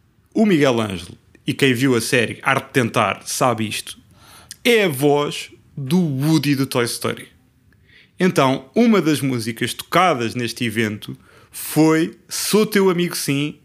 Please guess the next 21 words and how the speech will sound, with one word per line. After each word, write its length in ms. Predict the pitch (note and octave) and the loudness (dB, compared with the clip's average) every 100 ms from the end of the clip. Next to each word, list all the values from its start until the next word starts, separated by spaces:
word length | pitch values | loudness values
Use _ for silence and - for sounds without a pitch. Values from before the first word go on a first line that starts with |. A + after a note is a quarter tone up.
| _ _ _ _ _ - | _ _ _ _ _ -6
a 120 | C#3 | -2
música 500 | C#3 D3+ C3+ C#3+ C#3+ | 0 0 0 -2 -2
icónica 560 | D3 C#3 B2+ B2+ A#2 C3 | -2 2 0 0 -2 -2
do 100 | B2+ | -2
filme 240 | C3+ B2+ | -4 -6
Toy 200 | A#2 A#2+ | -2 -2
Story. 420 | A#2 - A2 - - - - - - - - _ | -2 -4 -4 -4 -12 -14 -10 -10 -10 -12 -16 _
E 520 | A3+ G#3+ A3 A3+ - - _ _ _ - | 0 2 4 2 -2 -8 _ _ _ 0
o 120 | A3 | 2
Miguel 360 | F#3+ C#3 C3 | 4 4 4
Ângelo, 320 | A#2+ A2 G2 - - | 2 0 -4 -8 -6
em 80 | |
comentários 560 | B2 D3 D3 F3+ C#3 A2 | -2 -2 2 2 2 2
a 60 | A2 | 0
esta 260 | G#2+ B2+ | -2 -4
música, 640 | A#2 A#2 A2+ A2+ A2+ C3 C3 - _ _ _ _ _ _ - - | -4 -2 -4 -6 -4 -4 -4 -10 _ _ _ _ _ _ -20 -2
teve 180 | G3+ F3 | 2 2
um 80 | G3 | 2
bocado 280 | F#3 F#3+ F#3 | 2 2 2
a 20 | |
explicar, 840 | F3+ F#3 F3+ - D#3+ D3 C#3+ E3 | 0 -4 -2 2 2 2 0 -8